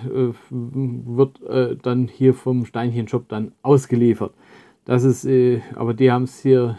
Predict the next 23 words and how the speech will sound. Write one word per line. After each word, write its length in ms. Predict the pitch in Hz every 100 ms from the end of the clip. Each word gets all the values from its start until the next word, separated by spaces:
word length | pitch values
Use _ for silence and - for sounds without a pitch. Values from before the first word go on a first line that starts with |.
| -
de-, 220 | 123 117 -
das 240 | 127 -
Design 420 | 131 139 151 185
in 140 | 143 131
Auftrag 320 | 180 - 156
gegeben 320 | 151 147 147
oder, 400 | 135 127 123 123
oder 320 | 131 127 123
bezahlt, 840 | 117 113 135 127 123 143 185 190 - _ _ _ _ _ -
die 260 | 139 135
Designer 440 | 131 120 123 127 113
bezahlt 480 | 110 - 104 131
und 260 | 131 113 107
dann, 260 | 104 104 104 - _ _ _ _ _ _ _ _ _ _ _ -
äh, 380 | 127 120 117 117 - - -
die 100 | 127
praktisch 600 | - 107 117 - 117 - _ _ - _ _ -
die 280 | 120 131
Sets 300 | 131 156 156
in 120 | 143 131
China 480 | 127 139 127 123
packen 600 | 117 - 202 - 196 170 147
lassen. 520 | 147 147 - 139